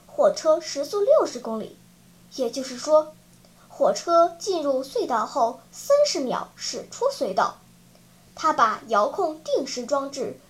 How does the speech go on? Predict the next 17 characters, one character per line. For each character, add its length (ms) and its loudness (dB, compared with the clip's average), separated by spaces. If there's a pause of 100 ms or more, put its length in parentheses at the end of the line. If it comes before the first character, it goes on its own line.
设 240 0
为 180 0
三 220 -6 (120)
十， 280 -10 (800)
只 220 -4
要 240 4
火 280 0
车 260 -2
进 260 -2
入 120 -6
隧 220 -6
道， 300 -2 (280)
就 200 0
会 160 6
触 260 -6
发 240 0
装 260 -6